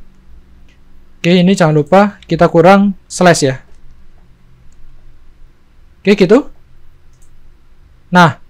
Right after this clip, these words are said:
kita sudah berhasil menampung image-nya ini ke dalam sebuah array namanya data. Nah, sekarang kita simpan data ini ke dalam database. Kita lakukan di luar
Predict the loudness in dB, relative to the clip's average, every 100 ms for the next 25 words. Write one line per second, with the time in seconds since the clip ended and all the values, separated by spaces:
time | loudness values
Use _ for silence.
0 | -6 0 2 2 2 4 4 4 4 4
1 | 2 2 2 4 2 2 2 2 0 0
2 | 2 2 0 0 2 0 0 2 4 6
3 | 4 2 -6 -14 -2 0 4 4 4 2
4 | 2 2 2 0 0 0 0 2 2 2
5 | -8 _ -20 -20 _ _ -6 -4 -2 2
6 | 4 4 2 -2 -2 2 2 2 0 -2
7 | 2 2 2 0 0 2 4 4 4 2
8 | 2 0 -2 0 2 2 0 0 2 2
9 | 2 -2 -14 -20 -20 -20 -20 -20 -20 -20
10 | _ _ _ -20 -20 -20 -20 -20 -20 -20
11 | -20 -20 _ _ _ _ -20 -20 -20 -20
12 | -20 -10 -8 -4 2 4 4 0 0 0
13 | 2 2 2 4 4 4 2